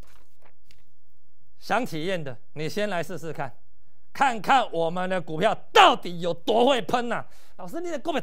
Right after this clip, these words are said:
到底有多会喷？难道你没看到吗？到底有多会喷？你来帮阿雄做见证啊！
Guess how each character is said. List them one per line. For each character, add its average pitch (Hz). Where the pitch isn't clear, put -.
到 359
底 202
有 196
多 214
会 254
喷？ 220
难 226
道 269
你 190
没 214
看 240
到 220
吗？ 196
到 311
底 220
有 202
多 196
会 240
喷？ 196
你 226
来 262
帮 302
阿 202
雄 180
做 214
见 175
证 151
啊！ 95